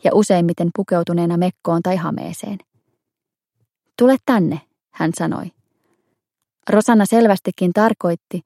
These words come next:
etten pystyisi näkemään hänen intohimonsa kohdetta baarituoliltani.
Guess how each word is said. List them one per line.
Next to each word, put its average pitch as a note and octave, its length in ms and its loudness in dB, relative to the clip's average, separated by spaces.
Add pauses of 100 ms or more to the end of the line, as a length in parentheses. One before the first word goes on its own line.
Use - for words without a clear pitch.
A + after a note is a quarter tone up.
(320)
etten F#3+ 300 2
pystyisi G3+ 420 0
näkemään F3 440 0
hänen F3 300 0
intohimonsa F3+ 640 0
kohdetta F3 420 -6
baarituoliltani. F#3 960 -6